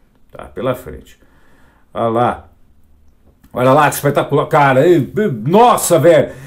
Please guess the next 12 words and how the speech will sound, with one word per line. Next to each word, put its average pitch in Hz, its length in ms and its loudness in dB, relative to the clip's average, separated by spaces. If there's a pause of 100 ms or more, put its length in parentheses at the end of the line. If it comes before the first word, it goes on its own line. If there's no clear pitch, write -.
(140)
E 165 120 0
aí, 214 440 2
é, 160 140 0
e 185 100 6
aí 196 220 0
que 226 80 -4
a 202 60 0
gente 202 220 -6
faz 170 420 -2
um, 175 80 -4
um, 160 760 -8 (640)
um, 131 400 -4